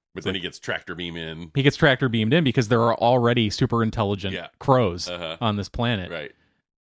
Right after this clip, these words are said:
Speaker 2: who find the crows that he launched down.
Speaker 1: Yeah. They're very
Speaker 2: They're very kind of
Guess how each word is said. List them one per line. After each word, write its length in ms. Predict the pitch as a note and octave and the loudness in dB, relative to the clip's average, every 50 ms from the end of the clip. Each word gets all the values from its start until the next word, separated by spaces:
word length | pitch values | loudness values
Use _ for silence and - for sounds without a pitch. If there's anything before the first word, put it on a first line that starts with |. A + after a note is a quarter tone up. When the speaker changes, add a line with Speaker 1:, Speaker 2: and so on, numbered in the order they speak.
| _ - | _ 2
Speaker 2:
who 80 | C3 A#2+ | 2 4
find 360 | A2+ - C3 A#2+ A#2+ A#2 A#2 | 4 4 4 4 4 4 2
the 60 | A2 A2+ | 0 0
crows 300 | - B2 A2+ G#2+ G2+ F#2+ | 2 2 2 2 2 2
that 120 | A2+ F#2 | 0 0
he 80 | A2 G#2+ | 0 0
launched 320 | G#2 G2 F#2+ F#2 - G2+ | 0 -2 -2 -4 -4 -2
down. 380 | G#2 G#2+ A2+ G#2 F#2+ F#2 F2+ F2+ - _ _ _ _ _ _ _ _ _ _ _ _ _ | 0 0 0 0 -2 -4 -6 -10 -12 _ _ _ _ _ _ _ _ _ _ _ _ _
Speaker 1:
Yeah. 140 | - G#2+ F#2 - _ _ _ _ _ _ _ _ _ _ - | -14 -14 -14 -14 _ _ _ _ _ _ _ _ _ _ -20
They're 80 | E2 D2+ | -20 -20
very 380 | C#2+ E2+ E2 D#2+ D#2+ D2+ - _ _ _ _ | -20 -20 -18 -18 -18 -20 -20 _ _ _ _
Speaker 2:
They're 260 | - A2+ B2+ B2+ B2+ A2+ | -12 -6 -4 -4 -2 2
very 300 | B2 C#3 C#3+ C#3+ C#3+ C3 | 4 4 4 4 2 0
kind 320 | - - C#3 C3 B2+ B2 | -2 -2 -2 -2 0 0
of 340 | A#2 A2 G#2 F#2 - - - | 0 -2 -2 -4 -10 -16 -20